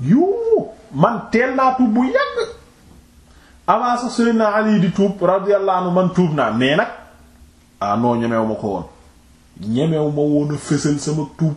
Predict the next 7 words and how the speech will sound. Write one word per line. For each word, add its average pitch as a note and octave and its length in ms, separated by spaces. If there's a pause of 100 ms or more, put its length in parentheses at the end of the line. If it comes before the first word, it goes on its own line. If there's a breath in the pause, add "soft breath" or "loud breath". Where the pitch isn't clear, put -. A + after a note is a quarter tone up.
(120)
kenn D4+ 340
di D4 100
ko C4 120
yëg. C#3 120 (460)
Ndax - 240
lan? A3 180 (880)
Ndax A#2 280